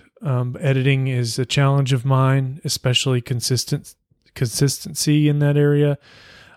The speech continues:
Um, if it's possible, I think I could record more and we could get it out more often. But, uh, with everything that comes with making sure it sounds at least halfway decent,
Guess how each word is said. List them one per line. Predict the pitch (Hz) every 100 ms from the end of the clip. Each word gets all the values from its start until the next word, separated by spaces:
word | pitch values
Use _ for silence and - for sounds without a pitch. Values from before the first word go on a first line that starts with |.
| -
Um, | 147 139 139 131 131 123 _ _ _ _ _ _ _ _ -
if | 196 160 - - - -
it's | 160 -
possible, | 151 147 156 151
I | 147 139
think | 147 135
I | 135
could | 127 131 123
record | 123 - 139 123
more | 127 131 147
and | 135
we | 131
could | 131 123
get | 127
it | 127
out | 123 127
more | 127 117
often. | 110 - 156 170 - _ _ _ _ _ - _ -
But, | 135 127 123
uh, | 151 127 123 120
with | 127 131
everything | 131 123 131 131 127
that | 127 -
comes | 139 131 123
with | 127 123 -
making | 127 120 127
sure | - 131 127
it | 127 127
sounds | 135 127 127 123 -
at | - 185 156
least | 143 -
halfway | 123 123 - 143
decent, | 139 156 151 175 175